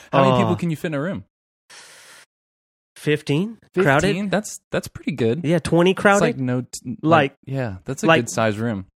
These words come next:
Speaker 2: four, you feel like a king. <laughs> Like, you know, it's like,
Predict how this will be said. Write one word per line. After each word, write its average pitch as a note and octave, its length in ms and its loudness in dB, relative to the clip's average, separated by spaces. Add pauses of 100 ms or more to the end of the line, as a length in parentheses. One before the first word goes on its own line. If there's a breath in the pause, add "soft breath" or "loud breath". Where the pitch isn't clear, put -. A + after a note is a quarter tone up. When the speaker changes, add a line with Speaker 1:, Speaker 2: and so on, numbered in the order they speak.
(100)
Speaker 2:
four, F#3 580 2
you D3+ 220 -4
feel D#3 140 2
like D3 120 2
a B2+ 80 -2
king. D#3 520 0
<laughs> - 460 -16
Like, E3+ 360 4
you G#3 160 6
know, A3+ 100 10
it's A#3+ 200 8
like, G#3 300 4